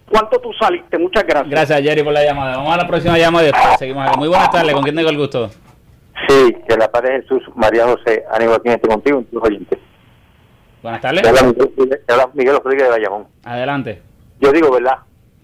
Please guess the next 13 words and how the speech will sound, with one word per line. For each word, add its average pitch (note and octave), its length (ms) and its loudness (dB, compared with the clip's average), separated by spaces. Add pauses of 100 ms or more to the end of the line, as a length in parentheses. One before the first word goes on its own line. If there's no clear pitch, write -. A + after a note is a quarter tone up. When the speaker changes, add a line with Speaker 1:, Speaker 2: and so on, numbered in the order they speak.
(480)
Speaker 3:
Que A#2+ 80 2
la A#2 120 6
Junta A#2+ 480 0 (600)
es B2 80 0
lo C3+ 160 2
mejor C#3+ 280 -2
que C#3 120 0
hay, C#3+ 200 2 (640)
porque A#2 300 2
resulta A#2 540 -2 (580)
que A#2 100 2
ahora B2 180 4
mismito, D3 520 -2